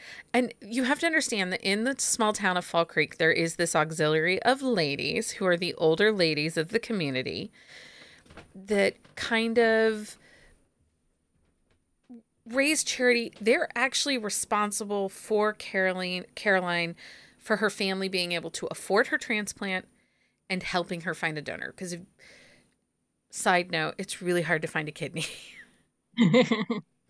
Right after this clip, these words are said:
Speaker 1: It just, it really is. So somehow the Ladies Auxiliary has been responsible for kinda helping her along. And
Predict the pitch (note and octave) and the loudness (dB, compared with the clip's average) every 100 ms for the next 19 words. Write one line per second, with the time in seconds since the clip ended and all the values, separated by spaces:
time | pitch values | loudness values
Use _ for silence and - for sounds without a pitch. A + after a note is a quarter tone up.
0 | - - - - F#3+ - G3 - G3+ F#3 | -14 -12 -12 -8 -6 -2 -2 -2 0 0
1 | F3 - - - - A3 - G3+ G3 F#3 | 2 0 -2 -6 -6 -2 4 6 6 4
2 | - - - - B3+ C#4 B3 A3 G#3 G3+ | -6 -18 -8 0 2 2 0 0 0 -4
3 | - F#3+ F3+ F#3+ B3 A#3+ G#3+ F#3 F3+ E3+ | -6 -4 2 2 2 2 0 0 0 0
4 | D#3+ D#3+ E3+ E3+ D#3 D#3 - E3 F3 - | 0 -2 -4 -4 -6 -6 -4 -2 -2 -4
5 | F#3 - F3 C4 D4+ - G#3 F#3+ F#3+ F3+ | -4 -4 -6 -4 -4 0 0 0 -2 -4
6 | E3+ D#3 C#3 - - - - - _ - | -2 -2 -6 -10 -16 -18 -18 -20 _ -6
7 | B3 | -4